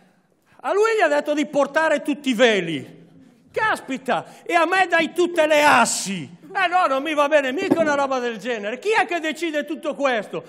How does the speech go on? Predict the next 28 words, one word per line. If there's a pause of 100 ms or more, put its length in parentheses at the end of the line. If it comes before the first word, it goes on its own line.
(120)
Ma
chi
ti
credi
di
essere?" (2000)
Cambio
chiesa. (1000)
Ma
ancora
una
volta
non
puoi
cambiare
la
parola. (1900)
Chi
affida
il
compito
è
Dio. (840)
Vedete,
lì
si
poteva
veramente